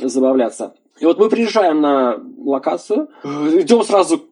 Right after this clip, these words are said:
к скотомогильнику, потому что в прошлый раз, уходя от погони, мы все-таки там ничего толком не сняли, и картинки от той, ну, оттуда такой, как хотелось, мы не привезли. Э, подходим туда, ничего не изменилось, вот только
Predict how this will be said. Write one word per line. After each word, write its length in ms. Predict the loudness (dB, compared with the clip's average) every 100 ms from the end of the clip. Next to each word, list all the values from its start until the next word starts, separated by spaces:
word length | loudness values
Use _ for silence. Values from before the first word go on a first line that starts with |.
| _ _
к 80 | -20
скотомогильнику, 720 | 0 0 2 -2 0 -2 -2
потому 260 | -4 -4 -4
что 140 | -2
в 40 | -4
прошлый 280 | -2 0 0
раз, 140 | 0
уходя 220 | -2 -2
от 80 | 0
погони, 260 | 0 2 2
мы 100 | 2
все-таки 380 | 0 -4 -4 -6
там 240 | -4 -2 0
ничего 360 | 0 0 0
толком 380 | 0 -2 -2 -4
не 60 | -4
сняли, 400 | -4 0 2 2
и 80 | 0
картинки 640 | -4 -6 -6 -6 -4 -2
от 180 | -2 0
той, 300 | 2 2 0
ну, 200 | 0 0
оттуда 500 | 0 -2 -2 -2 -4 _ _
такой, 240 | -2 2 2
как 180 | 0 -6
хотелось, 600 | -6 -6 0 0 0 0
мы 140 | 0
не 160 | 2 2
привезли. 500 | 0 -2 -2 -4 -6 _ _
Э, 320 | -4 -2 -2 -2
подходим 400 | -2 2 2 2
туда, 260 | 0 2 2
ничего 320 | 2 2 2
не 100 | 2
изменилось, 420 | 0 0 2 0
вот 160 | -2 -2
только 300 | 0 2 0